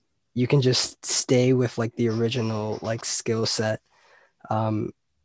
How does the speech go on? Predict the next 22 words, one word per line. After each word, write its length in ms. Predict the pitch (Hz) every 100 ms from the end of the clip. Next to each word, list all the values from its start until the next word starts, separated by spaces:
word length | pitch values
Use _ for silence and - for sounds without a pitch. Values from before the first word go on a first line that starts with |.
| _ -
which 200 | 120 -
is 160 | 117 120
really 240 | 123 113
cool. 400 | - 120 110 -
Like, 200 | 110 113
you, 120 | 120 120
you 200 | 110 120
can 160 | 135 117
choose 260 | - 117 -
to 80 |
not 260 | 117 113 101
use 140 | 113
any 200 | 110 117
power-ups 500 | 117 110 104 98 101
and 100 | 113
just 180 | 113 -
play 180 | - 107
the 80 | 107
game 220 | 104 110
through 260 | - 110 113
like 220 | 110 -
that. 260 | 107 110